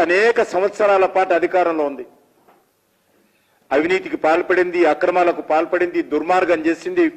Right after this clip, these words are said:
ప్రజలను దోపిడీ చేసింది, ప్రజలను మోసం చేసింది ఏదైనా ఉంది అంటే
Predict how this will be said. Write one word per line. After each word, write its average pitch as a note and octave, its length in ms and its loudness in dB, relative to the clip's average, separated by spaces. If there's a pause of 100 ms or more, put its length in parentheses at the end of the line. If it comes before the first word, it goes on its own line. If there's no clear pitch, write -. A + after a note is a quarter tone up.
(360)
ప్రజలను E3+ 440 2
దోపిడీ F#3 360 0
చేసింది, F3 300 0
ప్రజలను E3+ 440 0
మోసం F3 360 -2
చేసింది F3 360 -2 (500)
ఏదైనా F3 320 2
ఉంది F#3 240 -2
అంటే G3 240 2